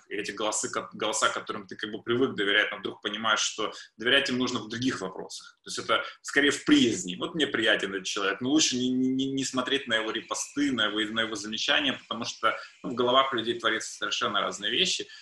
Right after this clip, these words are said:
Ты начинаешь идти к тем, кто... э, ну, для кого жизненно важно не потерять этого доверия. А это медиа. Вот как бы рецепт. Быть в нише, быть экспертом, становиться ещё более лучшим экспертом,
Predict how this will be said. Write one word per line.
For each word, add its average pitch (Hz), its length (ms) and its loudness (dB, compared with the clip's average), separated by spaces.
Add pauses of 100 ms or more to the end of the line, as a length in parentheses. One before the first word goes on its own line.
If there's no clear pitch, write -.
(200)
Ты 127 80 2
начинаешь 123 400 2
идти - 220 -6
к - 100 -14
тем, 156 240 2
кто... 113 600 0 (380)
э, 98 1120 2 (640)
ну, 131 140 0
для 123 120 2
кого 135 180 4
жизненно 131 420 4
важно 127 300 4
не 110 120 -4
потерять 107 420 -2
этого 95 140 -14
доверия. 87 420 -6
А 113 60 4
это 123 120 0
медиа. 98 340 -4 (920)
Вот 104 360 -2
как 123 180 2
бы 127 120 4
рецепт. 117 400 0 (320)
Быть 120 320 0
в 131 40 -2
нише, 160 500 4 (280)
быть 123 340 2
экспертом, 123 680 2
становиться 120 420 -4
ещё 120 260 0
более 135 220 4
лучшим 147 340 2
экспертом, 170 640 0